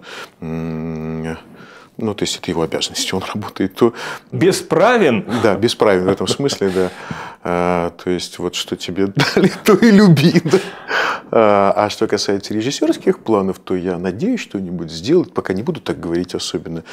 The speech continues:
Speaker 1: Но над-, но, э, область моих <laughs> интересов —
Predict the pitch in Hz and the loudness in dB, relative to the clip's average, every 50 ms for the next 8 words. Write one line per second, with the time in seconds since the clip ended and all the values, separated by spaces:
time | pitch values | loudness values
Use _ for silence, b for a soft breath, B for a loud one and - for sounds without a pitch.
0 | B B B B B 135 151 170 185 196 - - 104 101 95 - - 120 104 123 | B B B B B -4 0 0 0 0 0 -2 -2 -4 -4 -6 -10 -8 -6 -2
1 | 147 - 160 - B B B B B B - 110 107 101 98 98 95 92 90 92 | 0 2 0 0 B B B B B B -2 0 2 2 2 2 2 2 2 2
2 | 95 95 92 92 92 92 90 90 90 90 90 90 90 85 85 90 95 95 82 - | 2 2 2 2 2 2 2 2 2 0 0 0 0 -2 -4 -4 -4 -4 -4 -4
3 | - 76 78 76 76 80 - - - 117 101 98 98 95 - - 101 101 101 - | -4 -8 -10 -12 -12 -14 -10 -4 -2 -2 -2 -2 -4 -6 -4 -2 -2 -2 -2 -2
4 | - - 143 - 139 135 - 151 - - - - - | -4 -4 0 2 2 2 4 2 2 2 2 0 -2